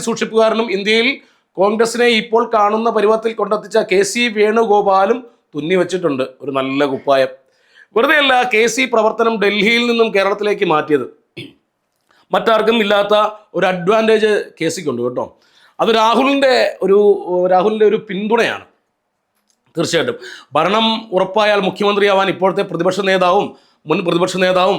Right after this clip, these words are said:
ഒന്ന് വിയർക്കേണ്ടി വരും, നന്നായിട്ട് വിയർക്കും. പിന്നെ ഉണ്ടല്ലോ മുൻ കെ പി സി സി പ്രസിഡന്റ് സുധാകരൻ, തിരുവഞ്ചൂർ മുതൽ രാഹുൽ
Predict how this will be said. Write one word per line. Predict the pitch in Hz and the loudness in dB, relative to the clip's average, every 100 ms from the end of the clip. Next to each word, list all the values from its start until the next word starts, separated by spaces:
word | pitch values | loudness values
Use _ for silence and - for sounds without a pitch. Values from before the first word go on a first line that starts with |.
| - | -4
ഒന്ന് | 160 160 | -4 0
വിയർക്കേണ്ടി | 170 175 214 180 | 0 0 0 0
വരും, | 156 220 | -2 0
നന്നായിട്ട് | 277 285 233 | 0 2 2
വിയർക്കും. | 175 151 120 - _ _ _ _ - | 2 0 -4 -12 _ _ _ _ -2
പിന്നെ | 247 320 | 0 2
ഉണ്ടല്ലോ | 254 240 233 220 | 2 2 2 2
മുൻ | 214 233 214 | 0 -2 -2
കെ | 208 | -2
പി | 214 | -2
സി | 220 190 | -4 -6
സി | 196 | -4
പ്രസിഡന്റ് | 185 202 180 | -4 -2 -2
സുധാകരൻ, | 170 165 190 185 185 190 190 - _ _ | -2 0 2 0 0 0 -4 -8 _ _
തിരുവഞ്ചൂർ | 160 170 202 190 208 185 | 0 2 0 2 2 2
മുതൽ | 180 180 170 | 2 4 4
രാഹുൽ | 175 180 208 | 2 2 0